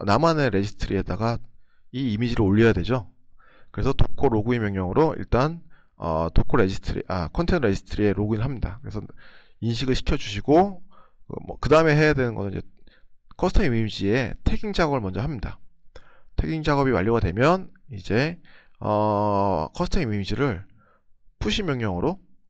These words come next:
도커 푸시 명령어로, 어, 커스텀 이미지를, 어,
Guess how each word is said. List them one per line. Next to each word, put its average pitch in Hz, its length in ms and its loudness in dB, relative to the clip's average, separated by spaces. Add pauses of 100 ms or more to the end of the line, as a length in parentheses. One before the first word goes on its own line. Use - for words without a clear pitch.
(400)
도커 - 220 0
푸시 160 300 -4
명령어로, 113 520 -4 (440)
어, - 160 -10
커스텀 - 320 -6
이미지를, 110 500 -4 (400)
어, - 80 -18